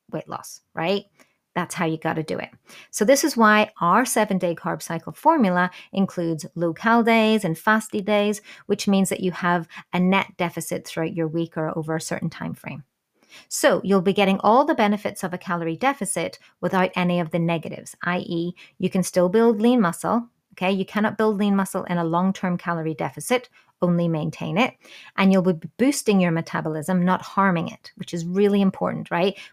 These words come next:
We need to keep that metabolism rocking like a well-oiled machine. So how many calories we're talking? Okay, so technically you can eat nothing all day and achieve weight loss through having a calorie deficit. Hello?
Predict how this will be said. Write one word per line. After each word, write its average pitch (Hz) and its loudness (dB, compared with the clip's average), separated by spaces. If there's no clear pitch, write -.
We 180 2
need 190 2
to 202 -4
keep 220 -6
that - -2
metabolism 165 -2
rocking 170 0
like 160 -2
a 160 0
well-oiled 160 -2
machine. - -10
So - 2
how 269 4
many 311 6
calories 233 4
we're 196 0
talking? - -2
Okay, - -2
so 233 -4
technically 311 0
you 269 -2
can 247 2
eat 240 0
nothing 233 2
all 233 4
day 175 0
and 180 0
achieve 170 -4
weight 190 -2
loss 160 -2
through 185 2
having 175 -2
a 180 -4
calorie 165 -2
deficit. - -8
Hello? 269 6